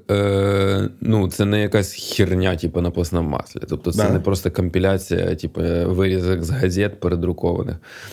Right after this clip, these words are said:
Speaker 1: Швидше за все, це, я просто забув, як прізвище цієї людини, яка була в Інтерфаксі, оце працює і була прес-секретарем Кучми. Він же ж там недовгий період був. От, е, і тому зараз він, типу, рукопожатний, якби.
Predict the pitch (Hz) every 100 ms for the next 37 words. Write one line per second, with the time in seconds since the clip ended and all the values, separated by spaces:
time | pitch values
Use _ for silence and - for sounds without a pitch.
0 | - - - 147 202 147 - 165 143 113
1 | 143 143 127 123 120 113 107 113 90 80
2 | 80 - - 85 82 80 85 85 85 82
3 | 82 85 85 85 90 85 - - 82 -
4 | 82 - 78 - 80 117 110 87 80 80
5 | 80 82 82 - 82 - 80 - - 85
6 | 78 - _ _ _ _ _ - - 92
7 | - 82 - - - - - 98 101 95
8 | 98 98 92 82 80 98 123 175 120 120
9 | 120 - _ - - - - _ - 98
10 | 95 92 87 - - 87 - - - 110
11 | 123 120 113 95 107 101 92 95 92 82
12 | 85 85 78 78 - - -